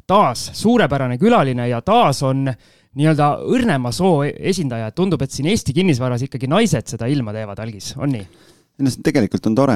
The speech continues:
Speaker 2: sellepärast eks mehed on ikka jutumehed olnud alati ja naised on nagu tegude peal, et selles mõttes ma arvan, elus on kõik tasakaalus.
Speaker 1: Absoluutselt, ja tutvustame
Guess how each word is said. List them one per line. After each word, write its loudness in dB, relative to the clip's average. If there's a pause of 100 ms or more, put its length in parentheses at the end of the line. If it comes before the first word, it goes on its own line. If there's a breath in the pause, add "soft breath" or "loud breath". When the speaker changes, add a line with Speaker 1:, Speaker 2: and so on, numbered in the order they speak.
Speaker 2:
sellepärast -2
eks -4
mehed 2
on 0
ikka 0
jutumehed 0
olnud -2
alati -4
ja -2
naised -2
on -2
nagu -4
tegude 0
peal, -4
et -8
selles 0
mõttes -8
ma -2
arvan, -2
elus -2
on 0
kõik -2
tasakaalus. -4 (180)
Speaker 1:
Absoluutselt, -4
ja -6 (580 soft breath)
tutvustame 0